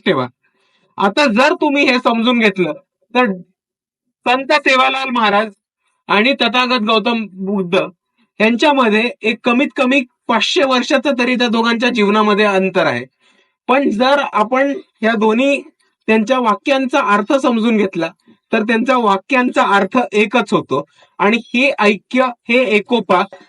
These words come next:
आप-, आणि समाज बांधायला आज आम्ही तुमच्यापर्यंत आलो, एवढं मी आपल्या सर्वांपुढे ठामपणे मांडू शकतो. आणि जर आपल्याला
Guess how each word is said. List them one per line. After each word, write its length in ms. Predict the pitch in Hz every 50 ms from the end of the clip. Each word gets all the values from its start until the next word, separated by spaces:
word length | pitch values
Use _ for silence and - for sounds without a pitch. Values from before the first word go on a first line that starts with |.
| _ -
आप-, 180 | 180 202 196 -
आणि 240 | 202 208 208 240 247
समाज 480 | - - 226 214 214 240 262 269 220 247
बांधायला 500 | 214 220 226 220 208 208 208 208 208 208 190
आज 240 | 202 208 214 214 226
आम्ही 180 | 214 208 220 214
तुमच्यापर्यंत 760 | - 208 196 185 175 214 196 180 202 190 185 185 180 180
आलो, 240 | 185 180 170 175 190
एवढं 340 | 202 190 180 180 185 190 190
मी 100 | 190 185
आपल्या 280 | 180 185 185 190 185 185
सर्वांपुढे 540 | - 185 170 170 175 180 175 185 180 185 185
ठामपणे 520 | - 165 170 170 175 160 160 170 165 165
मांडू 320 | 156 147 143 139 139 139 127
शकतो. 360 | 127 123 113 - - 113 107 - - - _ _ _ _ - - 185 - - 180 - _ _ _ _ _ _ _ _ _ _ _ _ _ _ _ _ _ _ _ _ _ _ _ _ _ _ _ _ _ _ _ 370 381 _ _ _ _ _ _ _ _ _ _ _ 165 _ _ _ _ _ _ _ _ _ _ _ -
आणि 240 | 160 180 214 247 247
जर 260 | 202 247 262 269 262 - _ _ _ _ _ _ _ _ _ _ _ _ _ _ _ _ -
आपल्याला 560 | 180 190 - 220 226 226 233 226 214 226